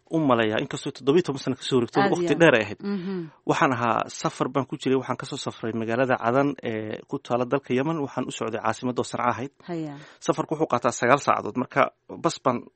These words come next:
Speaker 1: soo raacnay, ma jirin internet iyo, eh, Facebook iyo waxa, dee,
Speaker 2: Mhm.
Speaker 1: adduunka aad kala soconaysa.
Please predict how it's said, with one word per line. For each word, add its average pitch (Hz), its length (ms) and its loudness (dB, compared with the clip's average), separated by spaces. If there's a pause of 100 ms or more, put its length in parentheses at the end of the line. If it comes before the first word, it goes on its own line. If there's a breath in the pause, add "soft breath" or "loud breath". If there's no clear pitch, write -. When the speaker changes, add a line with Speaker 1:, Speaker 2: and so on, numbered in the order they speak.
(120)
Speaker 1:
soo 135 240 0
raacnay, 127 380 0
ma 156 100 -4
jirin 131 320 -2
internet 123 480 -8
iyo, 110 400 -8
eh, - 320 -8
Facebook 139 440 -6
iyo 139 120 0
waxa, - 240 -6
dee, - 80 -4
Speaker 2:
Mhm. 131 80 -2
Speaker 1:
adduunka 131 240 -2
aad 120 100 -10
kala 131 140 0
soconaysa. 123 360 -4